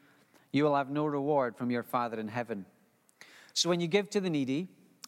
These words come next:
do not announce it with trumpets, as the hypocrites do in the synagogues and on the streets to be honored by men.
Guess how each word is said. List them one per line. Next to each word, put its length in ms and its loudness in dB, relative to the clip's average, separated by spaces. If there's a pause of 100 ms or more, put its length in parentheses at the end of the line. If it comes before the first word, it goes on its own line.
do 120 -2
not 180 2
announce 300 -4
it 60 -4
with 180 -6
trumpets, 600 -2
as 100 -4
the 80 0
hypocrites 540 -4
do 180 -2
in 80 -4
the 60 -4
synagogues 680 -2
and 100 -2
on 100 -4
the 60 -8
streets 520 -6
to 100 -4
be 100 0
honored 320 0
by 140 0
men. 440 -6